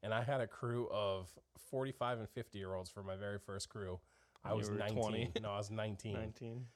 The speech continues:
Speaker 1: Nineteen running a crew, and I thought I had to lead with an iron fist.
Speaker 2: Mm.
Speaker 1: And basically my crew mutinied on me and I got
Speaker 2: <laughs>
Speaker 1: demoted. So there's a,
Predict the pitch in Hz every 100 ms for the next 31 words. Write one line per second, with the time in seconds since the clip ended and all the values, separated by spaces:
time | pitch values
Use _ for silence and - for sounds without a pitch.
0 | _ _ 120 127 123 135 123 120 120 123
1 | 110 - 127 101 95 - _ _ _ _
2 | _ 104 107 110 - 113 101 - 101 104
3 | 113 98 107 107 101 95 92 92 90 -
4 | 85 - - - _ _ - 151 104 101
5 | 98 _ 98 92 90 90 90 - - _
6 | _ _ 113 107 117 127 120 110 101 104
7 | - 113 104 98 123 113 104 101 95 98
8 | 104 98 101 - 101 98 95 71 76 -
9 | _ - - _ - - 120 113 107 -
10 | - - - 139 139 127